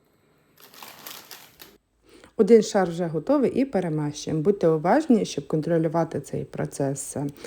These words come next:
з кремом, щоб не перевершити і на верхній шар вистачило. Другий шар викладання печива савоярді вже завершила і зараз ще раз змащую кремом і все, посипаю какао. Зараз все побачите.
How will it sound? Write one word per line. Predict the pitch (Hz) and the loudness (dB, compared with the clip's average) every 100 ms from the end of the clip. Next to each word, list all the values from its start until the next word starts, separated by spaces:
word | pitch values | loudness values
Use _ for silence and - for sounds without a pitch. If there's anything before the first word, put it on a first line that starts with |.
| - | -16
з | - | -14
кремом, | - 180 190 285 294 208 - | -2 4 8 10 8 6 2
щоб | - 180 | -4 -2
не | 175 | 0
перевершити | - 165 151 160 - 208 233 | 0 -2 -2 -4 -2 2 2
і | 185 | 2
на | 202 233 | 0 2
верхній | 160 - - | 0 -2 -6
шар | 147 - 139 | -6 -4 -8
вистачило. | 135 135 - 147 - - 151 _ - _ - | -4 -6 -6 -14 -14 -16 -18 _ -20 _ -8
Другий | 175 202 160 160 | 6 6 6 -2
шар | - 151 147 151 | -4 -2 -2 -4
викладання | - 160 156 147 139 | -4 -4 0 0 0
печива | 135 143 143 143 139 - - - - - | -2 -6 -6 -10 -8 -10 -12 -16 -20 -10
савоярді | - 185 170 170 139 135 - | 0 2 6 6 6 2 -4
вже | 135 170 151 | -2 0 0
завершила | 127 135 233 - 262 214 190 | 0 0 0 2 2 2 2
і | - 208 | 2 2
зараз | 240 180 165 156 | 4 0 -2 -4
ще | - - 139 | -6 0 0
раз | 131 135 | 0 -6
змащую | - 143 131 135 - - - - | -2 -2 -2 -6 -10 -10 -12 -4
кремом | 208 294 269 226 226 - - - - - | 2 8 6 6 -4 -14 -20 -20 -20 2
і | 214 | 4
все, | 294 - 285 285 311 - _ _ _ | 4 0 0 0 -2 -14 _ _ _
посипаю | 185 185 180 180 196 247 233 214 - - | 0 2 0 2 2 4 0 -2 -10 -4
какао. | 247 - 220 202 196 | -4 0 -2 -2 -4
Зараз | 190 208 | -4 -4
все | 202 214 | -6 -8
побачите. | 165 139 135 - - | -6 -4 -6 -8 -14